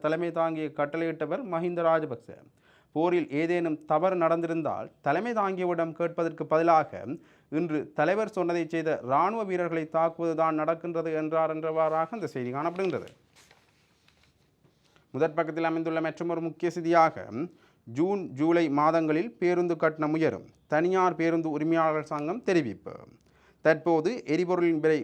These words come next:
குறைக்கப்பட்டிருப்பினும், ஜூன், ஜூலை மாதங்களில் குறிப்பிடத்தக்க அளவில் பேருந்து கட்டணம் அதிகரிக்கப்படும் என்பதில் எவ்வித மாற்று கருத்துக்கும் இடமில்லை என இலங்கை தனியார் பேருந்துகள்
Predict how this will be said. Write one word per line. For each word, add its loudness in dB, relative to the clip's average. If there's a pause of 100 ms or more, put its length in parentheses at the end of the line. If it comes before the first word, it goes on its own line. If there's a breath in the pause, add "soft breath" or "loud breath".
(140)
குறைக்கப்பட்டிருப்பினும், 0 (280)
ஜூன், 4 (100)
ஜூலை 4 (140)
மாதங்களில் 2 (140)
குறிப்பிடத்தக்க -2
அளவில் 0
பேருந்து 0
கட்டணம் -2
அதிகரிக்கப்படும் -2 (100)
என்பதில் 0 (360 soft breath)
எவ்வித 4
மாற்று 2
கருத்துக்கும் -2
இடமில்லை 4
என 2 (520 soft breath)
இலங்கை 4
தனியார் 2
பேருந்துகள் 2